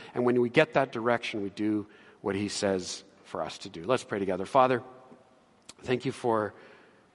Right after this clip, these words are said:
these words, and I pray, Father, that in some way you would take my words and, and, and, and make sure that they're not just my words, but they're your words. And that, that, that you're speaking into the lives of people. I'm often amazed at,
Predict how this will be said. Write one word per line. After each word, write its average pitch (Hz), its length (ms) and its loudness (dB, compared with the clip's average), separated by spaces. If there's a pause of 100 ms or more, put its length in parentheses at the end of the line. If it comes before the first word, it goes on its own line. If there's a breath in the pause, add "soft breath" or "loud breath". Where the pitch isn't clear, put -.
(200)
these 117 320 2
words, 117 460 2
and 120 80 -2
I 127 140 2
pray, 135 260 2
Father, 127 400 4
that 123 180 4
in 117 100 2
some 131 400 2
way 113 400 2 (440 loud breath)
you 135 180 0
would 120 180 4
take 117 520 0 (760)
my 123 320 6
words 113 440 2
and, 107 300 0 (1080)
and, 113 160 -4
and, 113 200 -2
and 120 180 0
make 131 180 6
sure 139 260 0
that 123 160 -2
they're 120 100 0
not - 220 2
just - 220 -6
my 120 260 -2
words, 117 320 0
but 113 180 -8
they're 123 120 0
your 151 180 -2
words. 120 420 -10 (760 soft breath)
And 131 140 2
that, 139 220 4
that, 135 400 4
that 135 200 4
you're 156 320 6
speaking 165 600 2
into 139 180 2
the 131 80 2
lives 127 420 6
of 123 160 -4
people. 127 320 0
I'm 113 120 4
often 165 400 6
amazed 143 540 4
at, 123 200 4